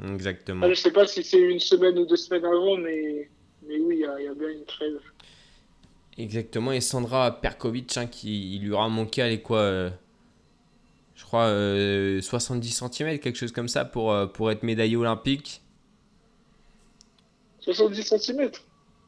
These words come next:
Speaker 2: Bah, la, la médaille de bronze a été à, à soixante, euh, attends, je l'avais là, soixante, euh, dans le, la, le même mètre, mais, euh,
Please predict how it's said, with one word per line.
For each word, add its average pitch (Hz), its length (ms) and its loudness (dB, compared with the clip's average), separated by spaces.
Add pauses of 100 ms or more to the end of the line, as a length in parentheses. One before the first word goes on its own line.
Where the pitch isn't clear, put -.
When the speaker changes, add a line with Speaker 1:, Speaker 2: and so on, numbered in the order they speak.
(280)
Speaker 2:
Bah, 92 160 0
la, 92 640 2
la 98 140 -2
médaille 104 320 0
de 110 220 0
bronze 139 300 -4
a 123 40 2
été 110 260 -2
à, 104 300 2
à 104 220 -2
soixante, 120 640 -6
euh, 113 240 2
attends, 117 180 -4
je - 140 -8
l'avais 120 220 -2
là, 120 120 0
soixante, 117 520 -6
euh, 110 280 0 (580)
dans 107 300 0
le, 120 600 2
la, 110 240 0
le 110 300 -2
même 143 340 2
mètre, 147 480 0
mais, 113 340 0
euh, 107 440 2